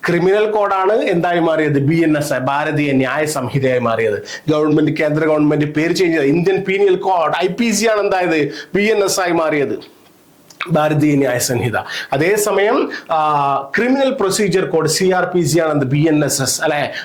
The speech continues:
ഭാരതീയ നാഗരിക് സുരക്ഷാ സംഹിത എന്ന പേരിൽ രണ്ടായിരത്തി ഇരുപത് മുതൽ പേര് മാറ്റി. മൂന്നാമത്തേതാ? The third one is,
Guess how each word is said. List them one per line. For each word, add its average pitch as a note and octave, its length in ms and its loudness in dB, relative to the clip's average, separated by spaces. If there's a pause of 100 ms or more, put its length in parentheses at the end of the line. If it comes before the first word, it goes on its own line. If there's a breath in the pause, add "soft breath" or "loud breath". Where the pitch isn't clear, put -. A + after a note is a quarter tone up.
ഭാരതീയ C#3+ 720 2
നാഗരിക് C#3 640 0
സുരക്ഷാ D3+ 640 -2
സംഹിത C#3 480 0
എന്ന C3+ 280 0
പേരിൽ C3+ 420 0 (200 loud breath)
രണ്ടായിരത്തി D3 380 0
ഇരുപത് C#3+ 180 0
മുതൽ C3+ 200 2
പേര് C3+ 260 0
മാറ്റി. B2+ 260 0
മൂന്നാമത്തേതാ? F#3 1000 0 (180 loud breath)
The D3+ 80 -8
third G#3 420 2
one F3 220 2
is, D#3+ 100 2